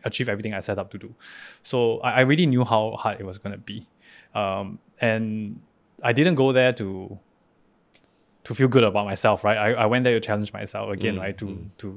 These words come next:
Speaker 1: basically get out of my comfort zone. <laughs> And I got that lah. I
Speaker 2: Yeah.
Speaker 1: got exactly what I was searching for. So it was rough and everything, but it was also, um, I mean, I've done,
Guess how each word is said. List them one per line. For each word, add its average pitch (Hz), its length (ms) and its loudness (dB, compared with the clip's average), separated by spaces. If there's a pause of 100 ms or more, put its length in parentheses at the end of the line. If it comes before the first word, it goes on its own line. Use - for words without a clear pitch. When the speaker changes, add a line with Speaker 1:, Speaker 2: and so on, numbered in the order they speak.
Speaker 1:
basically 107 280 -8
get 110 100 2
out 101 80 -2
of 98 80 -8
my 98 100 -10
comfort 101 320 -10
zone. 110 140 -2
<laughs> - 80 0
And 139 100 2
I 131 60 4
got 131 240 4
that 120 140 4
lah. 117 200 4
I 247 360 -2
Speaker 2:
Yeah. - 80 4
Speaker 1:
got 160 120 10
exactly 135 360 2
what 127 120 2
I - 20 0
was 113 120 -6
searching 110 260 -6
for. 110 180 -10 (280)
So - 140 2
it 139 40 4
was 117 180 2
rough 127 400 8
and 104 120 -2
everything, 113 300 -4
but 117 140 0
it 113 80 -2
was 123 200 -6
also, 175 560 -4 (240)
um, 110 460 -6 (440)
I 139 60 2
mean, 175 160 2
I've 110 160 2
done, 123 340 2